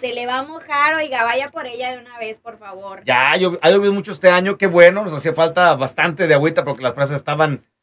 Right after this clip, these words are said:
Speaker 2: secas.
Speaker 1: Sí, ¿recuerdas que había mucha sequía?
Speaker 2: Ay,
Speaker 1: O sea,
Speaker 2: todavía.
Speaker 1: principalmente los mensajes de mi ex, pero bueno. Ya con estas
Speaker 2: <laughs>
Speaker 1: lluviecitas, a ver si se refresca algo.
Speaker 2: Gracias, Dani. Este fue el primer podcast de Temas Random. Eh, pueden seguirnos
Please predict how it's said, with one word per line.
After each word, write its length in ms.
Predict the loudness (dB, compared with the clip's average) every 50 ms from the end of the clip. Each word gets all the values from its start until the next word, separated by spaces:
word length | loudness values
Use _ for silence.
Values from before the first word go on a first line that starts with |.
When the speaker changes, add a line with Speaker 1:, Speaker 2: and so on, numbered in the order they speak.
| _ _
Speaker 2:
secas. 560 | _ _ -20 2 2 2 2 2 -2 -4 -4 -4
Speaker 1:
Sí, 200 | -6 -8 -12 -12
¿recuerdas 420 | -12 -12 -8 -8 -6 -6 -6 -8 -6
que 60 | -6
había 160 | -6 -6 -6
mucha 260 | -8 -12 -16 -20 -20 _
sequía? 540 | -20 -20 -20 _ _ _ -14 -14 -14 -16 -20 _ _
Speaker 2:
Ay, 320 | _ -14 -6 -2 -2 0 0
Speaker 1:
O 40 | 2
sea, 160 | 2 2 2
Speaker 2:
todavía. 60 | 2
Speaker 1:
principalmente 680 | 2 -2 -2 -4 0 2 2 2 2 -2 -6 -6 -4 -4
los 100 | -4 -4
mensajes 460 | -4 -10 -10 -10 -10 -10 -10 -10 -14
de 100 | -14 -18
mi 180 | -20 -20 -20
ex, 160 | -20 -20 _ _ _ _
pero 260 | -12 -6 -6 -6 -6
bueno. 400 | -6 -10 -10 -12 -14 -18 _ _ _ _ _ _ _
Ya 120 | -2 -2 0
con 160 | 0 0 -2
estas 300 | -2 0 0 0 0 0
Speaker 2:
<laughs> 40 | -2
Speaker 1:
lluviecitas, 680 | -4 -2 -2 -4 -4 -6 -10 -20 _ _ -4 -4 -4 -6
a 160 | -8 -8 -8
ver 200 | -8 -10 -12 -14
si 120 | -16 -20 -20
se 140 | -18 -18 -16
refresca 640 | -16 -16 -18 _ _ -20 -20 _ _ _ -16 -16
algo. 160 | -16 -16 -18 _ _ _ _ _ _ _ _ _ _
Speaker 2:
Gracias, 560 | 0 0 0 4 4 4 4 4 2 -2 0
Dani. 280 | 2 2 2 2 0 0 0
Este 220 | 0 0 0 0
fue 80 | -4 -4
el 40 | -4
primer 300 | -2 2 2 2 2 4
podcast 680 | 2 0 0 0 0 0 2 4 4 2 0 -6 -2
de 640 | 0 2 4 6 6 4 4 2 0 0 0 -2 -2
Temas 280 | -4 -2 -2 -2 -2 -2
Random. 360 | -4 -4 -4 -6 -10 -14 -16 _ _ _ _ _ _ _ _ _ _ -20
Eh, 120 | -20 -20 _
pueden 160 | -14 -14 -12
seguirnos 500 | -12 -12 -12 -12 -10 -10 -10 -10 -12 -14